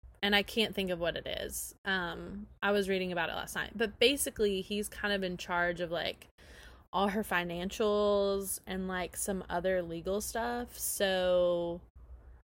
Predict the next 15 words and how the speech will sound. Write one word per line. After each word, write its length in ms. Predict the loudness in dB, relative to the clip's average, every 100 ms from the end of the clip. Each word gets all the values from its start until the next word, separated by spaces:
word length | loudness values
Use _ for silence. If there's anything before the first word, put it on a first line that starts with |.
| _ -10
maybe, 760 | -4 -2 0 0 0 2 2
like, 540 | 4 4 4 2 0 -4 -14 -16
I 200 | -16 -14
don't 300 | -16 -12 -6
know. 400 | 0 0 0 -4 -12 -2
Is 220 | 0 2
her, 160 | 2 2 0 _ -20 -20 -20 -20 -20 -20 -20 _ _ -6
ugh, 200 | -4 -6 -12 -14 6
what's 180 | 8 10
going 200 | 10 12
on 140 | 10
behind 240 | 10 10 8
the 60 |
scenes? 760 | 2 4 4 4 0 -4 -4 8
That's, 200 | 10